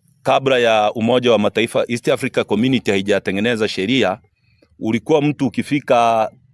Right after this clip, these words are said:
Sirari, boda ya Tarime, unaenda Kenya, unagonga boda pale Muhuri, unaenda upande wa pili tena, unavuka beria tu kwa mguu.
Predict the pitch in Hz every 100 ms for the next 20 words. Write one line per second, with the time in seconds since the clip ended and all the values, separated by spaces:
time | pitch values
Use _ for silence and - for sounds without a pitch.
0 | _ - - 113 135 147 123 113 107 127
1 | 127 117 104 - 98 123 127 104 117 -
2 | 110 107 120 107 - 147 110 95 135 -
3 | _ _ _ _ 101 104 95 113 131 113
4 | 107 120 110 101 113 120 120 - 92 90
5 | 127 139 143 _ _ _ 104 107 117 120
6 | 104 107 101 101 - 120 98 117 107 95
7 | 143 - 214 349 240 - 185 175 156 139
8 | 127